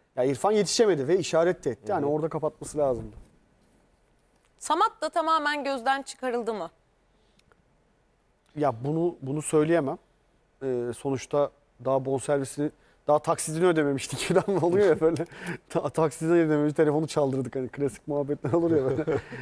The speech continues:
Speaker 1: <laughs> Ee, Samatta'nın daha taksitleri öden-, ödenecek. Yani bu sezondan itibaren üç farklı taksitle altı milyon euroluk bir, e,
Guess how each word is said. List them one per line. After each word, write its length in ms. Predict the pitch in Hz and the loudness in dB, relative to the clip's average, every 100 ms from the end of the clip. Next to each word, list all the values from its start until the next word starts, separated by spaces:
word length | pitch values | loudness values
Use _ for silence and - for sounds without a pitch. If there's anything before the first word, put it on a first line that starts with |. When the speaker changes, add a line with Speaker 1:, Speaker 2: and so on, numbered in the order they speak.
| - 160 | -4 4
Speaker 1:
<laughs> 0 | |
Ee, 680 | 156 151 147 147 143 135 - - - - _ _ _ _ _ - | 6 6 2 -2 -6 -8 -12 -16 -20 -20 _ _ _ _ _ -20
Samatta'nın 500 | 135 147 147 - 165 | -6 2 2 2 2
daha 140 | 156 156 | 2 2
taksitleri 480 | 156 156 - 160 160 | 0 -2 -4 2 4
öden-, 340 | 151 135 131 | 4 2 -2
ödenecek. 500 | 127 123 113 113 - | -2 -2 -4 -6 -4
Yani 260 | 120 113 113 | -4 -4 -6
bu 80 | 123 | -4
sezondan 420 | 139 127 120 127 | -2 -2 0 0
itibaren 380 | 120 123 127 131 | -2 0 0 0
üç 160 | 135 | -6
farklı 320 | - 135 - | -2 -2 -2
taksitle 500 | 131 135 - - 165 190 - _ - - _ - | -6 -6 -6 -6 -4 -4 -10 _ -20 -20 _ 0
altı 320 | 147 143 160 | 2 2 0
milyon 240 | 151 143 | -2 0
euroluk 300 | 135 143 165 | 0 0 -2
bir, 220 | 170 156 - 147 | -2 -4 -6 -2
e, 640 | 135 131 131 127 123 123 | 0 2 0 -2 -4 -6